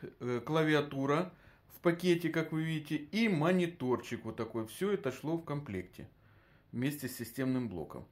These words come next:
То есть, по факту, готовый компьютер, не хватает только мышки. И то, часть мышки была в комплекте.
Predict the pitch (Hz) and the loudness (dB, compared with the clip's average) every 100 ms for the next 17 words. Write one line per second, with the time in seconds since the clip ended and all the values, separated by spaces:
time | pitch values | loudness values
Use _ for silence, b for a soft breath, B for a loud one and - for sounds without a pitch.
0 | _ 139 135 - 139 - 214 208 160 151 | _ -2 -2 -2 -4 6 6 6 0 -4
1 | B B B - 135 147 202 180 156 160 | B B B -4 -2 4 8 8 8 4
2 | 147 190 208 165 143 143 147 143 180 156 | 0 -2 -2 0 2 0 -2 2 6 6
3 | 143 143 143 127 110 101 - 82 - _ | 4 0 -2 -2 -2 -6 -12 -16 -18 _
4 | _ _ b b b b _ _ _ - | _ _ b b b b _ _ _ -6
5 | 143 147 139 117 - 147 143 147 151 135 | -2 4 4 4 2 0 2 0 0 -2
6 | - 123 127 123 113 - 123 170 220 220 | -4 -2 0 2 0 -2 -4 -2 -2 -2
7 | - 147 | -4 -4